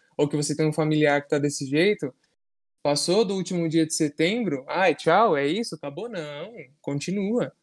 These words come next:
né? É aquele negócio que eu falo, tenha bom senso, tenha,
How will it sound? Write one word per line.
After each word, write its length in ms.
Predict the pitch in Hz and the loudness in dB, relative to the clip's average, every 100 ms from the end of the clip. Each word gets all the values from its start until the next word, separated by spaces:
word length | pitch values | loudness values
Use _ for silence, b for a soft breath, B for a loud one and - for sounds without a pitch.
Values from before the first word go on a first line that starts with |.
| _ _ _ _ _ _ - | _ _ _ _ _ _ -4
né? 300 | 131 180 - _ - | -4 -4 -10 _ -6
É 60 | - | -6
aquele 180 | 156 | -2
negócio 300 | 147 151 156 | 2 4 4
que 40 | 185 | 2
eu 80 | 214 | 2
falo, 300 | 202 196 147 | 4 4 4
tenha 300 | 151 156 175 | 0 0 2
bom 240 | 165 208 | 2 0
senso, 520 | - 185 214 214 190 - | -6 -4 -4 -4 -10 -6
tenha, 420 | 147 160 185 202 | -4 -2 -4 -8